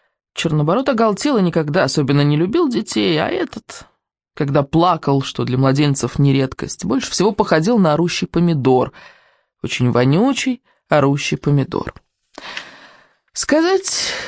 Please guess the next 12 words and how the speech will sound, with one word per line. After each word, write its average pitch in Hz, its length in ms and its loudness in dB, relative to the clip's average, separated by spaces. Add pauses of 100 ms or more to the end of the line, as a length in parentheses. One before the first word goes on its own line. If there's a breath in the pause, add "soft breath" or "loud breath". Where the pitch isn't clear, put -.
(140 loud breath)
по 269 120 2
правде, 311 560 0
Чернобород 226 560 2
больше 262 360 0
расстроился, 277 500 0
когда 240 300 0
ему 277 180 0
пришлось 262 420 -2
прикончить 254 600 -2
одного 240 340 2
из 220 120 -2
любимых 233 540 0